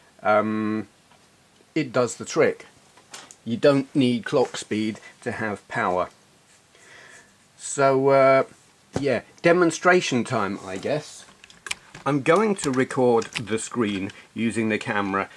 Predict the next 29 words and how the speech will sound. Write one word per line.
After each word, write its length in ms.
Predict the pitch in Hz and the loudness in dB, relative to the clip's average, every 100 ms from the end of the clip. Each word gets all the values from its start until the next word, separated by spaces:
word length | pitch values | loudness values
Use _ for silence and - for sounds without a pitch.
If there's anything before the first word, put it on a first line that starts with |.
| - - | -16 -4
as 220 | 135 123 | -2 0
I'm 180 | 123 117 | 0 0
inclined 460 | 117 113 117 117 - | -6 -2 -2 -2 -6
to 80 | |
do 280 | 107 117 120 - | -8 -6 -6 -4
in 180 | 127 117 | -4 -2
my 260 | 113 117 | -2 -4
gameplay 720 | 110 120 113 101 113 107 101 | -2 -2 -2 -8 -6 -4 -6
videos. 760 | - 123 104 113 120 139 131 - - - - - - - | -12 -12 -10 -6 -4 -4 -6 -10 -16 -20 -16 -18 -18 -16
Let 80 | |
me 60 | 95 | -16
turn 200 | 107 104 | -10 -10
the 80 | 92 | -10
lights 440 | 95 101 101 - | -10 -10 -12 -12
off. 220 | 101 - - - - - _ _ _ - - - - - - - _ _ _ - - - _ _ _ _ _ _ _ _ - - - _ - - _ _ - | -10 -10 -14 -20 -20 -20 _ _ _ -20 -20 -20 -20 -20 -20 -20 _ _ _ -8 -8 -8 _ _ _ _ _ _ _ _ -20 -20 -20 _ -20 -20 _ _ -10
But 140 | 139 | -4
also, 600 | 160 185 - 123 107 123 - - - - - _ _ - _ _ _ _ _ - - | -4 -4 -8 -6 -6 -6 -10 -20 -20 -20 -20 _ _ -20 _ _ _ _ _ -20 -2
if 180 | 180 - | 0 2
I 100 | 151 | 0
can 180 | 139 131 | 2 -2
figure 340 | - 143 127 | 0 0 2
it 80 | 117 | 2
out, 260 | 123 107 - - - - - - - - - - - | 2 0 -2 -10 -18 -18 -20 -20 -20 -20 -20 -18 -6
you'll 220 | 127 135 | -4 -2
see 280 | - 180 139 | -2 0 0
it 180 | 135 | -4
do 260 | - 156 127 | -2 0 2
a 60 | 104 | 0
thing. 480 | - 98 78 71 | -6 -10 -10 -12